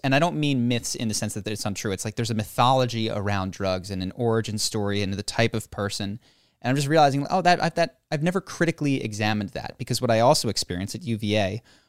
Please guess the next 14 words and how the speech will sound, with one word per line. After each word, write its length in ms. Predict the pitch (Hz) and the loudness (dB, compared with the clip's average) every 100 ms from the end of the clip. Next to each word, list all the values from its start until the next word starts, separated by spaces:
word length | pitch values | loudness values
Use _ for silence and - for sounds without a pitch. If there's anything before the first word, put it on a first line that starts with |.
| - | -4
was, 400 | 123 113 - - _ _ _ - | 0 0 0 -4 _ _ _ -4
not 160 | 120 | -2
personally, 340 | 143 135 - 107 | 2 2 2 0
but, 100 | 107 | 0
like, 120 | 107 _ | -2 _
heavy 320 | - 202 190 | 2 4 4
cocaine 460 | 165 160 147 123 110 | 4 2 4 2 0
use 320 | - - - _ - | -4 -10 -10 _ 2
at, 300 | 110 - - | 2 2 -6
at 120 | 113 | 2
<laughs> 80 | 127 | 4
University 440 | 135 143 - - | 6 6 6 6
of 80 | 185 | 8
Virginia 460 | 175 - 175 110 | 6 6 4 4